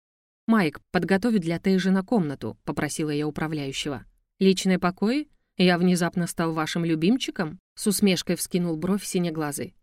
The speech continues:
"Он точно не отсюда", пробормотал Энди.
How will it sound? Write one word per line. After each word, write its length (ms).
"Он 200
точно 360
не 140
отсюда", 460
пробормотал 680
Энди. 380